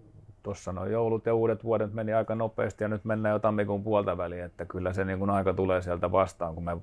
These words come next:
päästään tästä yli ja, ja, ja voidaan, voidaan toivottavasti unohtaa tää koko, koko aika ja,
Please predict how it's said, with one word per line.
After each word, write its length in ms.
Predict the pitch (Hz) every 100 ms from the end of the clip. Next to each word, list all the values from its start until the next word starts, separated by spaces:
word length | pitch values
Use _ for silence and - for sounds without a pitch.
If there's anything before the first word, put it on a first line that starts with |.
| -
päästään 420 | - 87 - 82 82
tästä 260 | 87 -
yli 260 | 82 85 78
ja, 120 | 78 - -
ja, 140 | 87
ja 180 | 80 78
voidaan, 340 | 80 78 80 - - - - - - - - -
voidaan 360 | 127 127 120 110
toivottavasti 600 | 139 127 113 104 92 98
unohtaa 460 | 101 92 - 85 85
tää 160 | - 87
koko, 300 | 87 87 85 - -
koko 280 | - 92 92
aika 280 | 90 80 76
ja, 180 | 73